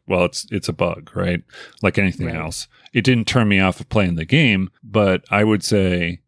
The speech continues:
Speaker 1: it's an illustration is all games have bugs. So
Speaker 2: Yeah,
Speaker 1: be,
Speaker 2: true enough.
Speaker 1: <laughs> be kind,
Speaker 2: Um,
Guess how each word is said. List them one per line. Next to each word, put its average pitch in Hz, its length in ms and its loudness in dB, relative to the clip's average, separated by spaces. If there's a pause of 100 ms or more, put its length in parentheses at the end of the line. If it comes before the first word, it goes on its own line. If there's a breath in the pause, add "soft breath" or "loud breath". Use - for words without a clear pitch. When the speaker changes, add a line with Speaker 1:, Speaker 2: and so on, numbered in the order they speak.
(240)
Speaker 1:
it's - 340 -2
an 95 140 2
illustration 90 800 0
is 92 420 -6
all 101 300 2
games 92 520 0
have 85 360 -2
bugs. - 500 -6
So - 440 -4 (260)
Speaker 2:
Yeah, 131 200 0
Speaker 1:
be, 104 360 4
Speaker 2:
true 123 100 -4
enough. 110 220 -8
Speaker 1:
<laughs> - 880 -4
be 110 140 4
kind, 92 520 4
Speaker 2:
Um, 123 300 -6